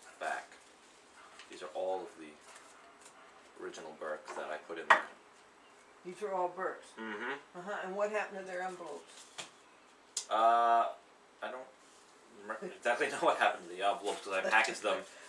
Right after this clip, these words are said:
Speaker 1: for these quads, so I just copied the quads.
Speaker 2: Oh, I see, you used the envelopes for the quads.
Speaker 1: Yeah, no, these are the quads that were about to go,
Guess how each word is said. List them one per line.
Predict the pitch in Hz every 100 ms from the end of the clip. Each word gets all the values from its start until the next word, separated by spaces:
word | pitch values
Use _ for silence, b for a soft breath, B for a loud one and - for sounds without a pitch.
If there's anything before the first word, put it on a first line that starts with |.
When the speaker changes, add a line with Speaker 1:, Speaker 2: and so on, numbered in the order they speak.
| B - -
Speaker 1:
for | 110
these | 107 98 92
quads, | - 107 101 - -
so | - - 87
I | 85
just | -
copied | - 87 -
the | -
quads. | - 92 78 - - - -
Speaker 2:
Oh, | 240 233
I | 208 214
see, | 220 208
you | 208
used | 202 208
the | 202
envelopes | 202 185 196 190
for | 180
the | 180
quads. | - 190 156 - -
Speaker 1:
Yeah, | 147 165
no, | 117
these | 113 120
are | 113
the |
quads | 92 104 101 101
that | 98
were | 92
about | 90 87
to | -
go, | 104 104 87 82